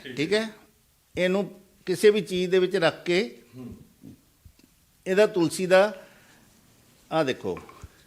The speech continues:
Speaker 2: ਇਹਨੂੰ ਕਰਲ ਕਰ ਲੈਣਾ ਹੈਗਾ, ਠੀਕ ਹੈ? ਜਿਹਦੇ ਨਾਲ ਕਿ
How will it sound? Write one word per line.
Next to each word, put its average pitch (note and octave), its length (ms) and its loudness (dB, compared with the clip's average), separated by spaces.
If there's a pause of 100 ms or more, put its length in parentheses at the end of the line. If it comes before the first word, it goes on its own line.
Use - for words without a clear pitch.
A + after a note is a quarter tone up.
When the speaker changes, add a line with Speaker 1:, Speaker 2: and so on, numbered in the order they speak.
(1500)
Speaker 2:
ਇਹਨੂੰ E3 160 -12
ਕਰਲ D3 280 -8
ਕਰ D#3+ 160 -6
ਲੈਣਾ D3+ 280 -6
ਹੈਗਾ, D#3+ 260 -10 (560)
ਠੀਕ C#3 160 -16
ਹੈ? A3 80 -14 (1400)
ਜਿਹਦੇ G#3+ 220 -4
ਨਾਲ F#3 260 -2
ਕਿ G3 280 0